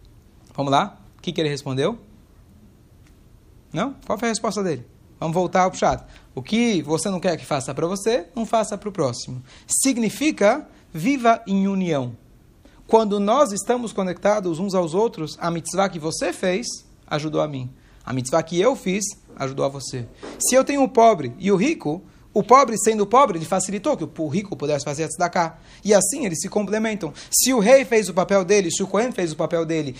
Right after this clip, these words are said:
e todos convivem de forma, é, de, em união, cada um pode cumprir a sua, cada um pode, isso que ele falou pra ele, numa única vez você cumpre todas as mitzvot. E agora, essa segunda parte é muito bonita que ele fala, é, é,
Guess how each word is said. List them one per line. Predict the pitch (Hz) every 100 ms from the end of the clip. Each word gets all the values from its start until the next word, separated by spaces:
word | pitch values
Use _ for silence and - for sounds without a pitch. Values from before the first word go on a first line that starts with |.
| -
e | 196
todos | 190 233 320 226 -
convivem | 190 165 247 202 156 131 - -
de | 160 156 -
forma, | - 240 202 131 117
é, | 139 135
de, | 127
em | 151 160 214
união, | 214 233 302 247 262 - -
cada | 190 170 185
um | 202
pode | 180 190 143 156 - -
cumprir | 151 135 165 143 143 -
a | -
sua, | 131 165 127 127 120
cada | 160 160
um | 190
pode, | 196 240 147 120
isso | -
que | -
ele | 156
falou | 175 175
pra | 208
ele, | 254 190
numa | 185 269
única | 240 247 247 220
vez | 262 220
você | 175
cumpre | 190 175
todas | 175 165
as | 147
mitzvot. | 147 - 120 107 - _ - - - - _ _
E | 135
agora, | 127 175 180
essa | 151 143
segunda | 127 156 151 180
parte | - 175 -
é |
muito | 156 160
bonita | 143 156 156
que | 156
ele | 135
fala, | 147 135 185 - - _ _ _ - - - - - - -
é, | - 135 131 127 123 - - - - - -
é, | 123 110 110